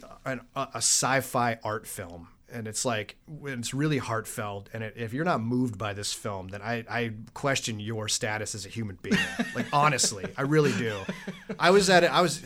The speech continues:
Speaker 1: I'm gonna call this out too, 'cause it really irritated me. I was at Thanksgiving with my girlfriend's family. There were guests over, and I recommended that film. They're like, "What movies are out?" I'm like, "Go see Arrival." And there was a woman there,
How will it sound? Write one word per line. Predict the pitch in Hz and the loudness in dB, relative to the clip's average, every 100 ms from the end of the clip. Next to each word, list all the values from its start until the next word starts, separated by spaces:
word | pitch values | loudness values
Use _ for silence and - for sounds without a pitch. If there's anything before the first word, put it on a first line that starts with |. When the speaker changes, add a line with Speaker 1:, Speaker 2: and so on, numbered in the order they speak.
| 113 - | -10 -4
Speaker 1:
I'm | 160 | 0
gonna | 123 | 0
call | - 101 | 0 -6
this | 98 - | -6 -8
out | 104 95 | -8 -8
too, | 113 | -8
'cause | - | -6
it | 104 | -6
really | 120 113 98 | -4 -4 -4
irritated | 101 117 104 95 | -6 -6 -6 -6
me. | 95 90 - - - - | -10 -12 -14 -16 -20 -4
I | 139 | 2
was | 156 | 2
at | 104 | 2
Thanksgiving | 127 117 - 113 110 104 101 - - - - | 0 -2 -2 -2 -2 -6 -10 -20 -20 -20 -10
with | 117 113 | -6 -4
my | 101 | -2
girlfriend's | 107 104 104 98 - | -2 -2 -2 -6 -6
family. | 98 95 95 95 92 - | -8 -8 -8 -8 -10 -4
There | 110 | 0
were | 110 | 0
guests | 92 104 95 - - | -2 -4 -2 -2 -4
over, | 98 95 98 92 - - - - | -4 -4 -4 -4 -10 -20 -20 -8
and | 117 | -2
I | 123 | 0
recommended | 113 117 110 101 104 101 107 | 0 -4 -4 -6 -8 -6 -4
that | 123 | -4
film. | - 202 98 95 | 0 0 0 -4
They're | 107 | -8
like, | 113 | -2
"What | 185 | 0
movies | 233 226 120 | 0 0 0
are | 110 | 0
out?" | 95 | -4
I'm | 110 | -6
like, | 101 - | -6 -6
"Go | 110 | -6
see | 120 127 120 117 | -2 -2 -2 -4
Arrival." | 104 90 90 90 85 - - - - - | -10 -8 -10 -10 -14 -16 -20 -20 -20 -10
And | 123 113 117 | -4 -4 -2
there | 147 | -2
was | 185 | 0
a | |
woman | 247 220 139 | 2 4 4
there, | 123 123 127 | 4 4 2